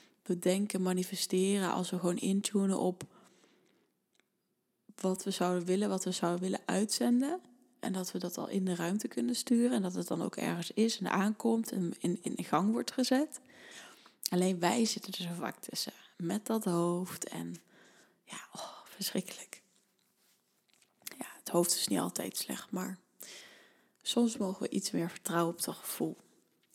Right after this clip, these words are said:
Dus het was echt een magisch mooie les. En, ehm, ja, wat ik wil meegeven is dus, als je vorige podcast hebt geluisterd en deze. En het, ga het gewoon doen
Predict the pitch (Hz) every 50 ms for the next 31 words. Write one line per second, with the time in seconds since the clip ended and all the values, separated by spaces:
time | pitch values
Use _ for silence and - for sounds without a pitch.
0 | - - - - - - - - - 226 214 - - - 214 - - - - 214
1 | 226 - - - - 202 196 190 180 185 202 202 214 202 - - 185 180 180 180
2 | 180 175 175 175 180 214 262 - - - - - - - 180 175 175 175 175 170
3 | 170 165 170 170 170 170 180 170 170 170 175 170 _ _ _ _ _ _ _ _
4 | _ _ - 208 196 190 185 180 190 190 208 - 214 208 202 196 196 202 226 247
5 | - - 190 185 185 185 - 190 190 - - - 185 - - - _ _ _ _
6 | _ - 190 190 190 - - - 190 196 - - - 208 - - - - 202 -
7 | - 196 - - 208 - - - 175 175 175 180 180 - - 185 185 - - 185
8 | 185 180 180 185 190 - - - - - - - - - - - - - - -
9 | - - - _ _ _ _ - - 190 185 185 180 180 180 196 - _ _ _
10 | _ _ _ _ _ _ _ _ _ _ _ _ _ _ _ _ _ _ - -
11 | - - - - 190 208 208 208 - - 190 185 175 170 185 208 220 202 175 160